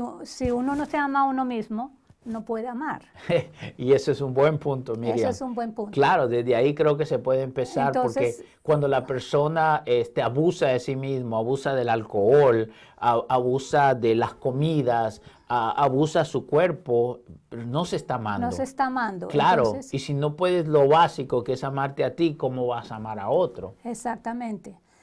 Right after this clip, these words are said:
Speaker 1: Entonces, Jesús dio un nuevo, un nuevo mandamiento: "Amaos los unos a los otros como yo os he amado". Porque ya teniendo a Jesús,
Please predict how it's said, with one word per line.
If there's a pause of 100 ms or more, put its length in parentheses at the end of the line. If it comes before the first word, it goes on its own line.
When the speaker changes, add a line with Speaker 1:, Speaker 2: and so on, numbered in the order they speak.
(240)
Speaker 1:
Entonces, (100)
Jesús
dio
un
nuevo,
un
nuevo
mandamiento:
"Amaos
los
unos
a
los
otros
como
yo
os
he
amado". (440)
Porque
ya
teniendo
a
Jesús,